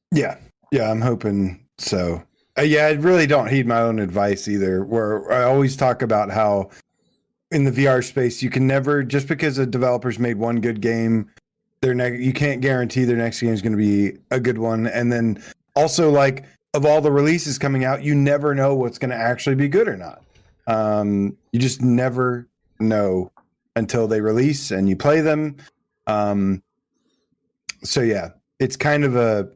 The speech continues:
it's kind of a, not the greatest idea to get super hyped up. The only thing I think is guaranteed is, like, Resident Evil four.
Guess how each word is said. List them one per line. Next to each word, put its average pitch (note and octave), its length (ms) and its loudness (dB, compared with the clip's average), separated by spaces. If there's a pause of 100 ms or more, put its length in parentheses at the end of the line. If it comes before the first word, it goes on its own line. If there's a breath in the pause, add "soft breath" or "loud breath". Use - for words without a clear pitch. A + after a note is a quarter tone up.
(720)
it's - 100 -16
kind C#3 220 0
of A#2 60 2
a, G2+ 720 0 (120)
not B2+ 280 0
the B2+ 60 -4
greatest B2 360 -2
idea B2 280 0
to A#2+ 100 -2
get A#2 320 -4 (160)
super D3 340 -2
hyped C3+ 240 2
up. B2+ 100 -2
The E3 140 0
only A#3+ 300 2
thing D#3+ 240 -2
I C#3 80 0
think C3+ 220 -4
is A2+ 120 -2
guaranteed A2+ 720 -2 (1200)
is, C#3 140 0
like, C3+ 160 0
Resident A2+ 340 0
Evil G2 360 -2
four. F#2 440 -2